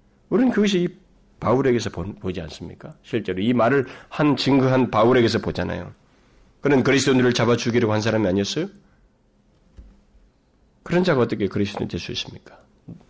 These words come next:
여러분, 바울이 어떻게 그리스도인 되었어요? 누가 가서 논리적인 설-,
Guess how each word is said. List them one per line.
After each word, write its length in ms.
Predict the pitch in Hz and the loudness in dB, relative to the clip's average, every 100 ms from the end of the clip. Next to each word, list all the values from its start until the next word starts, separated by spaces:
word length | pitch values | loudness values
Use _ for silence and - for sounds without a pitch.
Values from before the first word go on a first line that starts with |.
| _ _ _ _ _ _ - _ _ | _ _ _ _ _ _ -20 _ _
여러분, 240 | 139 139 131 | -2 0 0
바울이 300 | 123 131 123 | 2 4 4
어떻게 280 | 120 - | 2 0
그리스도인 380 | 110 113 - 107 | -2 -2 -4 -6
되었어요? 380 | 95 98 120 156 - _ _ - | -6 -6 -8 -10 -14 _ _ -4
누가 240 | 113 117 | 0 0
가서 160 | 107 107 | 0 0
논리적인 500 | 101 117 139 131 123 | 2 4 4 4 2
설-, 220 | 127 143 | 0 -4